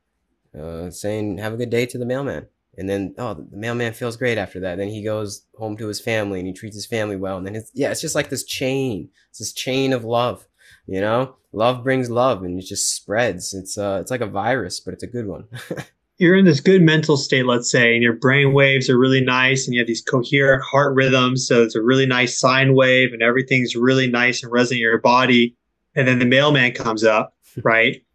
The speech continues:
Speaker 2: Hands you the package. And then you say this, "Bless you," let's say, right? Or just "Thank you" or gratitude, whatever.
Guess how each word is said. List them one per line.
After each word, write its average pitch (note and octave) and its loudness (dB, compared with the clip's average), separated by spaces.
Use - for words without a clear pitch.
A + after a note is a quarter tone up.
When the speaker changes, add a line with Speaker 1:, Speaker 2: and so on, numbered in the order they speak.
Speaker 2:
Hands C3 2
you A#2+ 4
the A#2 2
package. A#2+ 0
And B2+ 0
then A#2+ 4
you A#2 4
say B2+ 0
this, A#2 0
"Bless D3 0
you," A#2 2
let's A#2+ 2
say, A2+ 2
right? B2 2
Or B2 4
just B2 0
"Thank B2+ 0
you" C3 4
or A#2+ 2
gratitude, A#2+ 2
whatever. A#2+ 2